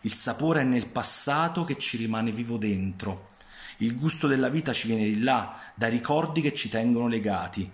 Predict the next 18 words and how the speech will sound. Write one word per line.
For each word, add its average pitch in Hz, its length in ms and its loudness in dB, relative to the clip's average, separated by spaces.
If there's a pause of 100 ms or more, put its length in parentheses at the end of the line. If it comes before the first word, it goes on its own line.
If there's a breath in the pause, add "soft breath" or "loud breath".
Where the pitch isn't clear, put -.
(920 soft breath)
Ma 113 160 -2
legati 139 320 2
a 98 60 -4
che - 180 -6
cosa? 92 580 -4 (180)
A - 120 -14
questa 151 300 0
sciocchezza - 580 -2
qua, - 560 -2
a - 100 -12
queste - 380 2
noie, 101 500 -2 (180 loud breath)
a 123 100 -8
tante 185 420 0
stupide 147 440 0
illusioni, 104 800 -2 (280 loud breath)
insulse - 600 4
occupazioni. 98 920 0